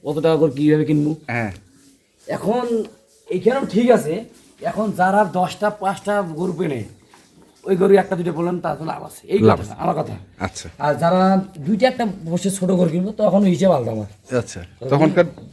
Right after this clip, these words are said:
Speaker 1: তখন
Speaker 2: সেই জন্য
Speaker 1: হিসাব
Speaker 2: হচ্ছে এই গরুগুলো।
Speaker 1: এই গরুগুলো, হ্যাঁ, এই গরুগুলো দেওয়া হচ্ছে।
Speaker 2: হ্যাঁ।
Speaker 1: আমি সব গরুই বে-, বেচা কিনা করি।
Speaker 2: আচ্ছা। তো এই যে এটা দেখছি, কয় মাস বয়স হবে এটা?
Speaker 1: এটার বয়স ষোলো সতেরো মাস।
Speaker 2: ষোলো সতেরো মাস। জাতে
Speaker 1: হ্যাঁ।
Speaker 2: মানে কি এটা?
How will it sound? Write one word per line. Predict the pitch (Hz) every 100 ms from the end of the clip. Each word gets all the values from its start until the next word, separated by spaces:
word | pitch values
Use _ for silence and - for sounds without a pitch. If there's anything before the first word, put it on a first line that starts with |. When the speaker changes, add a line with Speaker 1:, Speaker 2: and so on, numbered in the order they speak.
| -
Speaker 1:
তখন | 180
Speaker 2:
সেই | 160 185
জন্য | 214
Speaker 1:
হিসাব | 226 226
Speaker 2:
হচ্ছে | 220
এই | 202 156
গরুগুলো। | 131 104 95
Speaker 1:
এই | 175
গরুগুলো, | 160 131 113
হ্যাঁ, | 123
এই | 147
গরুগুলো | 165 196 185
দেওয়া | 180 151
হচ্ছে। | 131 135 196
Speaker 2:
হ্যাঁ। | 110 104 85
Speaker 1:
আমি | 170 196
সব | - 190
গরুই | 165 214
বে-, | 226 - - _
বেচা | 151 139
কিনা | 131 117
করি। | 101 95 -
Speaker 2:
আচ্ছা। | - - - - _ _ _ _
তো | 139
এই | 151 175
যে | 190
এটা | 180 165 175
দেখছি, | 175 - 143
কয় | 170
মাস | 185 175
বয়স | 147 135
হবে | 156
এটা? | 185 240 - _
Speaker 1:
এটার | - 190 202
বয়স | 170 180 202 208 202 202 202 - - _ _ - - -
ষোলো | 226
সতেরো | 202 190
মাস। | 156 - -
Speaker 2:
ষোলো | - 160 143
সতেরো | 131 107
মাস। | 98 101
জাতে | 135 156
Speaker 1:
হ্যাঁ। | 185
Speaker 2:
মানে | 185
কি | 180 190
এটা? | 220